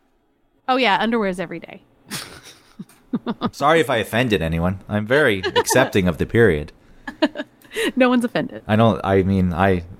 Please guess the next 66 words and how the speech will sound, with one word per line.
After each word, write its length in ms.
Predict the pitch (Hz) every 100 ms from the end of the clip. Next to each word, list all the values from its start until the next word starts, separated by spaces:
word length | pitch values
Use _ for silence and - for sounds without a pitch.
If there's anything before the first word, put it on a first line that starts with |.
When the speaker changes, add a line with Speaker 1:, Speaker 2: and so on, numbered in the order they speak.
| -
Speaker 2:
I 120 | 92
think 280 | - 117 110
about 240 | 98 98
how 100 | 92
difficult 440 | 95 101 98 95 90
it 100 | 92
is 140 | 117
to 100 | -
be 140 | 87 85
a 80 |
woman. 260 | 76 76 78
When 80 | 87
you 80 | 92
were 80 |
talking 300 | 92 98 90
about 220 | 90 87 87
it 80 | 92
earlier 260 | 110 95
and 100 | 80
you 60 | 80
get 140 | 92
home 340 | 87 113 101 85
and 160 | 80 - - - -
you're 220 | 92 82 82 85
losing 340 | 98 110 101 98
your 120 | 95
mind 320 | 104 110 95
at 80 | 76
the 60 |
house 580 | 85 113 110 87 - - 87
because 180 | 90 80
your 80 | 76
hormones 580 | - 127 110 90 87 76
Speaker 1:
Yeah. 40 |
Speaker 2:
and 120 | 82 - _ - - -
Speaker 1:
I 80 | 214
Speaker 2:
I 40 | 202
Speaker 1:
know. 280 | 196 196 - -
Speaker 2:
I 80 | 117
respect 540 | 117 131 - 190 -
it, 80 | 95
Autumn. 260 | 98 127 139 -
I 80 | 123
look 220 | 156 175
at 80 | 101
that 100 | 92
and 80 | 90
I 40 |
say, 140 | 104
"Wow, 320 | 104 151 110 73 - - _ _ _ -
I'm 160 | 113 117
glad 240 | 127 131
I 80 | 135
don't 160 | 135
have 140 | 131 -
to 80 | 123
go 160 | 123
through 240 | - 151 101
that." 340 | 78 - 92
But 200 | 98 -
I 100 | 98 95
can 220 | 98 98
look 160 | 131
at 140 | 104 82
that 240 | 90 -
and, 280 | 98 87